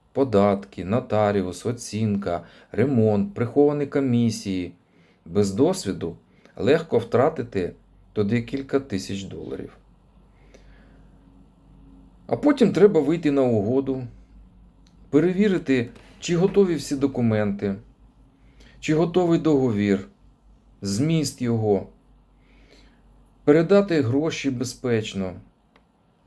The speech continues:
Тут немає місця для помилки.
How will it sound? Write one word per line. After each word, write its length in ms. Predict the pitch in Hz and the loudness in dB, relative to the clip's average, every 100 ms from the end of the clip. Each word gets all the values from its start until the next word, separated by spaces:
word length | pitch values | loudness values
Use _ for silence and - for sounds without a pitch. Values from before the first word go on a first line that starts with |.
| _ _ - | _ _ -8
Тут 220 | 131 131 | -6 -2
немає 600 | 147 165 202 127 101 101 - - - | -2 2 2 2 2 0 -4 -10 -4
місця 440 | 110 110 - 101 | 0 0 -2 -4
для 200 | 98 104 | 0 0
помилки. 680 | 104 107 101 90 82 - | 0 0 0 0 -4 -14